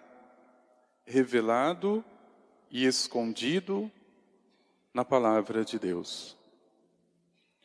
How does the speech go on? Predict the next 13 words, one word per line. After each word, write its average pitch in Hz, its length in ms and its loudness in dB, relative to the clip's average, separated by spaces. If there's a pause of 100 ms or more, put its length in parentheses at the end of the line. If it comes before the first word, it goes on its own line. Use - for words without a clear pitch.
(2000)
"Assim, 143 720 2 (1200)
a 117 100 -2
palavra 160 580 4
que - 140 -16
sair 151 440 -2
da 151 140 -2
minha 160 220 -2
boca 131 580 -2 (880)
não 143 340 6
voltará 127 800 -2 (800)
para 107 180 2
mim 101 220 -4
vazia." 95 480 -8